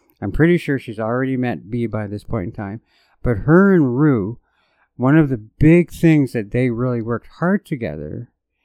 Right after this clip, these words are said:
right? And Sarah, you started to bring this up. They were very, very strong voices, um,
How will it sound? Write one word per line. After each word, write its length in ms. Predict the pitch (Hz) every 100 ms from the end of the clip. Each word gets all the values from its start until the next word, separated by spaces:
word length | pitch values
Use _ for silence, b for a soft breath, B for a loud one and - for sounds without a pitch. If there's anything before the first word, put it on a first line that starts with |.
| _ _ _
right? 380 | - 107 117 120 -
And 340 | 123 117 110 _
Sarah, 360 | - 120 131 139
you 240 | 120 117 -
started 420 | - 123 165 -
to 60 |
bring 240 | 104 104 95
this 200 | 92 -
up. 220 | 85 76 _ _ _ _ _ _
They 200 | 113 147
were 240 | 123 92 -
very, 480 | 113 110 127 131 113
very 540 | 98 117 117 120 110
strong 1000 | 95 - - _ 113 107 117 117 107 98
voices, 840 | 98 104 110 - 71 62 - - _ _ _ _ _ _
um, 540 | 95 104 98 95 95